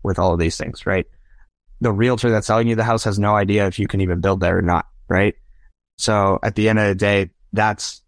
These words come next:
where all of us kind of come together. That was the first thing that we did. The second thing we did during covid was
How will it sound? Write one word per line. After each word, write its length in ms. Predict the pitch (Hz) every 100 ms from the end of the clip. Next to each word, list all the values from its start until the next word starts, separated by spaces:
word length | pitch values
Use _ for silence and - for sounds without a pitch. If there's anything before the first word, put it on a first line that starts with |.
| _
where 360 | 107 104 98 -
all 280 | 101 101 101
of 80 | 98
us 240 | 98 -
kind 260 | - 101 92
of 140 | 92
come 180 | - 90
together. 340 | 101 107 123
That 180 | 117 123
was 120 | 127
the 80 | 113
first 320 | - 107 -
thing 160 | 104 101
that 140 | 98
we 120 | 92 92
did. 260 | 117 120 - - - - _ _ _ -
The 120 | 123
second 320 | 127 165 175
thing 140 | 160 147
we 100 | 127
did 340 | 123 120 113
during 280 | 120 117 110
covid 400 | - 143 131 117
was 720 | 104 110 117 113 110 104 -